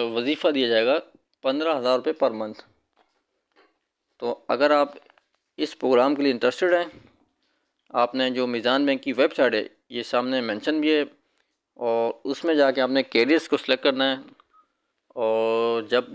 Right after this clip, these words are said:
मीज़ान शिप आएगा तो आपने इस प्रोग्राम को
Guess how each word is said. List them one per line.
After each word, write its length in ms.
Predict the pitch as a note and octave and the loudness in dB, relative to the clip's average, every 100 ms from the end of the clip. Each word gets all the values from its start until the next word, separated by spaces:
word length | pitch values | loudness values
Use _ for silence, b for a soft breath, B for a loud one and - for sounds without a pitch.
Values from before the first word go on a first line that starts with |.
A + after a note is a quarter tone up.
| A#2 | -6
मीज़ान 320 | A#2+ B2 C#3+ | -2 0 0
शिप 280 | - D#3 - | 0 -4 0
आएगा 300 | B2+ B2+ C#3+ - _ _ _ _ - | 0 2 0 -4 _ _ _ _ -4
तो 60 | |
आपने 380 | A2 A#2 A2+ B2+ F3+ - - | 0 0 0 -6 -6 -10 -8
इस 160 | C3 | -8
प्रोग्राम 380 | - B2 A#2 A2+ | -6 0 0 0
को 180 | G#2 D3 | -2 -4